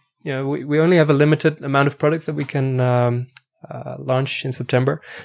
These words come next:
because we only have a limited amount of plastic now because it's just a beta system. Yeah. So definitely if you want to make sure that you don't miss the boat, yeah, I would recommend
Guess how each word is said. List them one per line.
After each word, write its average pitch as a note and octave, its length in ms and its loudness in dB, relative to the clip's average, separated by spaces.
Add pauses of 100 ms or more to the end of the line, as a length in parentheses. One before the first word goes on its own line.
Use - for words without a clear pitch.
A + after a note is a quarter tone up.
(120)
because A#2+ 480 2
we B2 80 4
only A#2 160 8
have A2+ 80 2
a A#2+ 60 4
limited A#2+ 320 4
amount A2 200 2
of G2+ 100 -6
plastic C#3 360 0
now D#3+ 220 0 (140)
because A#2+ 260 -2
it's A2 220 0
just - 260 -4
a A#2 40 -2
beta A2 260 2
system. D#3+ 340 -6 (600)
Yeah. G#2+ 240 -2
So - 160 -4
definitely A#2 420 4
if A2 140 2
you A2 240 4
want A#2+ 240 4
to C3 80 -2
make A#2+ 160 4
sure A2+ 240 4
that A2+ 180 2
you A2+ 80 -2
don't A2+ 220 4
miss A2+ 160 2
the A#2 80 -4
boat, C3+ 400 0 (240)
yeah, G2+ 80 -10
I G2 60 -14
would A#2+ 140 -16
recommend G#2+ 440 -12